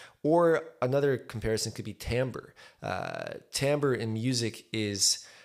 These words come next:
the sound or maybe the, uh, the emotion that comes from that instrument. And you have similarities in architecture as well in, in material qualities and texture.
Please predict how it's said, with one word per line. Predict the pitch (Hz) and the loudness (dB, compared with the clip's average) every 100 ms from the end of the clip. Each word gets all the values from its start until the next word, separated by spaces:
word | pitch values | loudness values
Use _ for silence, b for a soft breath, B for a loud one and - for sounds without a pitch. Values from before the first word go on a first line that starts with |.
| B B - | B B -14
the | 110 113 | -6 0
sound | - - 135 147 147 143 127 113 113 | 2 2 2 4 4 4 4 2 -2
or | 120 | -4
maybe | 117 117 117 | -2 -2 -4
the, | 104 113 107 | -4 -4 -2
uh, | 101 101 | -2 -4
the | 113 113 | -4 -4
emotion | 107 117 135 127 - 117 | -2 0 2 2 2 0
that | 101 98 | -2 -6
comes | 110 107 | -4 -6
from | 110 | -4
that | 98 - | -6 -6
instrument. | 139 143 - 113 101 90 | -4 -2 -2 -4 -6 -8
And | 113 | -6
you | 113 | -4
have | - | 0
similarities | - 131 117 131 147 135 117 110 - - B B - | 0 0 -2 0 2 0 -2 0 0 -2 B B -8
in | 117 117 | -6 -2
architecture | 127 135 - 113 - 110 | 0 0 0 -2 -2 -4
as | 104 | -4
well | 107 117 120 110 | 0 2 2 0
in, | 110 117 110 - | -2 -8 -10 -8
in | 117 113 | -6 -4
material | 110 - 175 190 117 | -4 -2 0 2 0
qualities | - 107 104 113 | -2 -4 -4 -8
and | 104 - | -10 -6
texture. | 156 170 - - - | -2 0 0 -2 -12